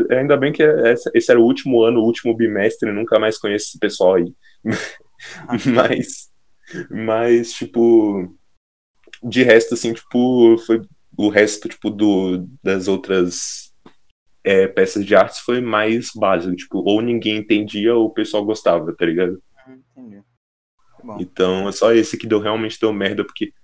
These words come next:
Speaker 1: que nem, o problema não é, não é nem que foi, o que me deixa mais com ódio dessa história é que não foi, o problema não foi comigo,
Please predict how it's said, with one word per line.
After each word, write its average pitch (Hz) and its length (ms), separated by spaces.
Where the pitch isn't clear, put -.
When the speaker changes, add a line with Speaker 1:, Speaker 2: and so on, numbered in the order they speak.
Speaker 1:
que 110 80
nem, 113 100
o - 280
problema 165 280
não 185 120
é, - 120
não 151 120
é 160 40
nem 160 140
que - 80
foi, - 200
o 139 180
que 175 180
me 180 100
deixa 175 220
mais - 420
com 160 200
ódio 135 300
dessa 117 200
história 147 220
é 127 40
que - 140
não 135 200
foi, 185 320
o 143 80
problema 143 320
não 160 200
foi 175 160
comigo, 135 640